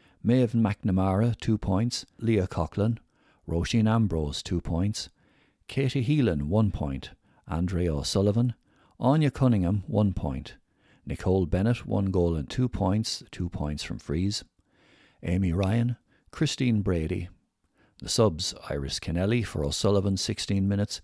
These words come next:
Cliona Nichalig for Coughlin, thirty-seven minutes, Lauren Ryan for Bennett, forty-six minutes.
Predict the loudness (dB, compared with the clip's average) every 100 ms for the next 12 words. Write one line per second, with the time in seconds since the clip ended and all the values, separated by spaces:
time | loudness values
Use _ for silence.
0 | _ _ _ -2 2 4 4 2 0 -2
1 | 0 -2 -4 -8 -8 -6 -4 -2 0 0
2 | 0 -2 -4 -4 -2 -2 0 0 0 -2
3 | -4 -10 _ _ _ _ -2 2 4 4
4 | 4 4 0 -2 -4 0 0 0 -2 -10
5 | _ _ -2 -2 0 -2 -2 -2 -6 -6
6 | -8 -10